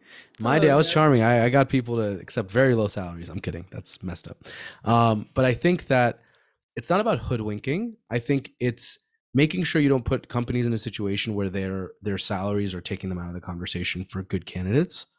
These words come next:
Speaker 2: Yeah.
Speaker 1: Um, I like ranges. I do like ranges because, and the, but the, the good thing about that though also is it, this might force companies to fix their salaries. But again, some companies are stubborn,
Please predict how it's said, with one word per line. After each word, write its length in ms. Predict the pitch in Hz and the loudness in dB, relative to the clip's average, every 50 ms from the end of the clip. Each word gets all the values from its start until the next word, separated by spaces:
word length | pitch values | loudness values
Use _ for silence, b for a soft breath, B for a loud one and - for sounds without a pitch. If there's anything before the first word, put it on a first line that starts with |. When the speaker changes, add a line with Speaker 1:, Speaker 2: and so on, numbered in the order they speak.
| B B B B B 202 190 | B B B B B -8 -6
Speaker 2:
Yeah. 140 | 170 160 - | -4 -2 -2
Speaker 1:
Um, 320 | 104 101 101 98 98 - - _ _ | 0 0 0 0 -2 -4 -8 _ _
I 120 | 113 120 123 | 0 2 2
like 320 | 127 131 139 156 151 - | 4 4 4 4 2 2
ranges. 720 | 135 139 131 127 131 123 127 139 151 170 175 - - - - - | 0 2 2 2 0 0 0 0 0 0 -4 -8 -12 -14 -12 -10
I 60 | 107 | -6
do 180 | 101 113 123 135 | -2 2 2 4
like 200 | 139 135 127 - | 4 4 2 0
ranges 480 | 113 110 107 113 113 123 131 143 151 143 | -2 -2 0 0 0 0 0 0 -2 -2
because, 640 | - - 117 - - 117 113 107 104 98 - - - _ _ _ _ _ _ _ _ - | -4 -4 -4 -2 0 0 2 2 0 -2 -6 -12 -16 _ _ _ _ _ _ _ _ 2
and 100 | 147 165 | 4 4
the, 60 | 175 | 4
but 340 | 165 151 160 - - - - | 4 2 2 2 0 0 0
the, 200 | 143 139 127 - | 2 2 2 -2
the 160 | 127 120 123 117 | -4 -4 -4 -4
good 300 | 101 107 156 202 - - | 0 2 2 2 4 2
thing 160 | 165 147 131 | 0 -2 0
about 260 | 113 117 113 113 - | 0 0 -2 -2 -2
that 220 | 107 104 92 87 | -4 -8 -8 -8
though 160 | - 101 98 85 | -8 -8 -8 -6
also 420 | - 101 101 - - - 92 82 | -4 -4 -4 -4 -4 -6 -6 -6
is 360 | 87 90 90 90 87 - - _ _ _ _ _ _ _ | -6 -6 -6 -6 -8 -10 -14 _ _ _ _ _ _ _
it, 140 | - 117 101 | -4 -2 0
this 200 | 117 113 - - | 0 -2 -2 0
might 300 | 113 120 127 131 - - | 2 2 2 2 0 -4
force 560 | - - _ _ - 113 110 104 98 - - | -14 -20 _ _ -6 -2 -2 -2 -2 -4 -6
companies 580 | - - 104 98 90 - 95 92 92 92 - - | -6 -6 -6 -6 -4 -4 -6 -4 -4 -6 -6 -8
to 180 | - - - 92 | -6 -6 -6 -6
fix 360 | - - - 98 - - - | -6 -6 -6 -4 -4 -6 -4
their 160 | - 95 92 | -4 -4 -4
salaries. 560 | - - 87 87 92 101 110 127 147 151 151 B B B B B B | -4 -6 -6 -6 -4 0 2 2 2 0 -2 B B B B B B
But 120 | 127 131 | 2 4
again, 200 | 127 139 131 110 | 4 4 2 2
some 280 | - - 139 135 147 139 | 0 0 0 0 0 0
companies 440 | - 151 147 135 - 131 127 117 110 | -2 -2 -2 -2 -2 -2 -2 -2 -2
are 60 | 107 | -4
stubborn, 560 | - - - 95 90 85 92 95 113 131 | -4 -4 -4 -4 -4 -2 -4 -4 -4 -4